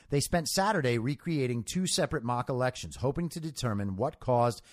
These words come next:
the unprecedented discrepancies between the November third election result totals and the November twelfth election recount totals. Focused on the percentage of possible errors due to ballot folding,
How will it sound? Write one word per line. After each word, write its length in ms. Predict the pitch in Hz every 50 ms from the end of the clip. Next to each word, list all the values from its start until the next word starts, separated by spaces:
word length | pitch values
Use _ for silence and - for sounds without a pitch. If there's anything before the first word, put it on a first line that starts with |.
| - - _
the 160 | - 98 107 107
unprecedented 760 | 127 165 185 - - - 170 175 - 180 185 185 185 185 165
discrepancies 680 | 147 165 151 - - 147 131 - 123 113 - 127 120 104
between 300 | 117 104 - 113 113 107
the 80 | 107
November 420 | 104 104 101 82 98 123 147 170 175
third 220 | - 180 175 165
election 400 | 160 147 156 175 - - - 143
result 400 | 127 127 120 110 139 139 139 -
totals 480 | - 131 165 165 127 92 95 98 - - - - - - _
and 220 | - 180 214 214
the 40 | 208
November 380 | 214 214 190 147 156 156 160 160
twelfth 440 | - - - 143 135 135 127 - -
election 540 | - 131 127 135 139 - - - 139 123 117
recount 480 | 127 170 165 - - 127 104 85 76 -
totals. 420 | - 101 92 - - - - - - _ _ _ - - - - _ _ _ - -
Focused 340 | 190 208 190 233 214 -
on 120 | 196 160 156
the 40 | 139
percentage 540 | - 143 131 - - 170 185 185 175 127
of 120 | 123 98 -
possible 460 | - 147 160 165 156 180 170 180 165
errors 340 | 151 135 135 131 131 120 98
due 200 | - - 135 151
to 100 | 156 139
ballot 380 | 92 123 123 127 139 151 135
folding, 420 | - - 156 151 147 123 104 82